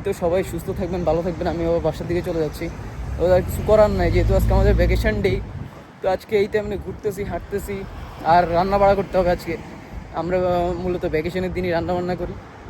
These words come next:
তো এই তো আমার এই যেভাবে মানে ভ্যাকেশনের দিনটা কাটে আমাদের, মূলত আমরা উঠছি এখন ঘুম থেকে, সকালে যে আমরা মাছ মাংস কিনে আনলাম, then এখন রান্না বাড়া করবো, এটা আবার তিন চার দিন খাইতে হবে।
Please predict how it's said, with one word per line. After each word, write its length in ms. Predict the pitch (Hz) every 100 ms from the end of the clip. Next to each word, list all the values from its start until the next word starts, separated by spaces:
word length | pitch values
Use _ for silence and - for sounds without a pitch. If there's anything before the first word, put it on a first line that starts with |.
| -
তো 40 | 220
এই 80 | 247
তো 100 | 233
আমার 280 | 262 226 247 247
এই 40 | 240
যেভাবে 360 | 240 226 233 233
মানে 120 | 233
ভ্যাকেশনের 460 | 220 202 214 233 226 208
দিনটা 180 | 220 233
কাটে 240 | 233 208
আমাদের, 260 | 208 208 208 220
মূলত 180 | 214 202
আমরা 220 | 196 208
উঠছি 340 | 208 196 - 208 202
এখন 160 | 202 180 - - -
ঘুম 120 | 175 202 208
থেকে, 260 | 190 196 -
সকালে 240 | 185 196 202 196
যে 60 | 196
আমরা 160 | 190 190 196 185 190
মাছ 140 | 190
মাংস 180 | 196 190 -
কিনে 140 | - 175
আনলাম, 220 | 170 170 160 - - - _ _ -
then 160 | 190 190 196
এখন 140 | 185 190 185
রান্না 180 | 196
বাড়া 180 | 202 202
করবো, 300 | 190 190 180 185 - - - - - - - - - - - - - - - -
এটা 220 | 180 180 175
আবার 200 | 185 180 180
তিন 120 | 190
চার 160 | 185 180
দিন 100 | 185
খাইতে 260 | 180 175 185
হবে। 240 | 175 165